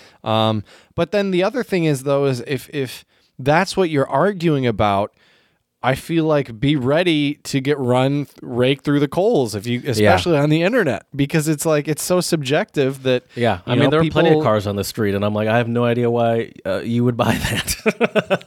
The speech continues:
Speaker 1: Right.
Speaker 2: But I'm like, "But
Speaker 1: Right.
Speaker 2: you sell a, they sell a bunch of them, so I guess it, uh, you know, they're doing something right." <laughs> You know?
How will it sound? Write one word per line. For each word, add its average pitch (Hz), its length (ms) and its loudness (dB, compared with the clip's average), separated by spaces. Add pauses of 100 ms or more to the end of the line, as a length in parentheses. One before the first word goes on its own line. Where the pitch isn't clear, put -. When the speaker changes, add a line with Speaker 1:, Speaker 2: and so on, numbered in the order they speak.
Speaker 1:
Right. 127 300 0
Speaker 2:
But 147 80 2
I'm 147 120 2
like, 139 240 0
"But 147 140 2
Speaker 1:
Right. 90 140 2
Speaker 2:
you 143 100 2
sell 160 240 2
a, 143 300 -6
they 151 120 4
sell 165 220 0
a 160 60 0
bunch 160 180 2
of 156 100 0
them, 120 140 2
so 127 160 0
I 127 120 4
guess 139 260 0
it, 131 180 -2 (420)
uh, 127 60 2
you 131 160 4
know, 113 100 4
they're 127 140 0
doing 143 200 2
something 139 360 -2
right." 95 300 -4
<laughs> - 40 -12
You 113 120 -4 (440)
know? 151 80 -2